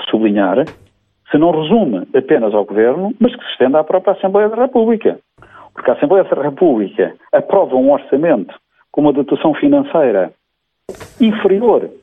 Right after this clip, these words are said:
à dotação financeira de dois mil e vinte, eh, num quadro de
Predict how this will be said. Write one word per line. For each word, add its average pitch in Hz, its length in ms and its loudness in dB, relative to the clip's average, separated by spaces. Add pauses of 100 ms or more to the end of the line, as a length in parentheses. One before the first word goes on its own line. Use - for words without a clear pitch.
à 139 80 2
dotação 135 400 -2
financeira 120 560 0
de 104 100 -4
dois 104 240 -2
mil 98 360 -2 (300)
e 131 120 2
vinte, 98 340 -2 (840)
eh, 123 140 2
num 196 280 2
quadro 120 640 0 (380)
de 139 580 2